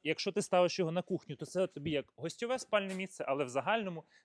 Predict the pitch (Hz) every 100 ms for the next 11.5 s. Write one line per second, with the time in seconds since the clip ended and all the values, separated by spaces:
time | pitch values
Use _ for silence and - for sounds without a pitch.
0 | - 135 151 170 151 123 160 147 123 123
1 | 143 - 127 - 139 123 127 - 131 175
2 | 160 127 131 123 120 147 117 - _ _
3 | - - 139 127 156 - 131 - 135 131
4 | 120 - 117 _ 113 170 170 139 - 127
5 | 135 127 123 151 123 - 147 - 113 160
6 | 147 117 - 120 110 120 - - 113 101
7 | 95 - - _ - - - - 160 196
8 | 175 - 151 151 175 202 - 127 110 139
9 | - 131 120 135 127 - 92 92 - -
10 | - 127 208 175 175 196 165 160 180 -
11 | 131 160 214 - 151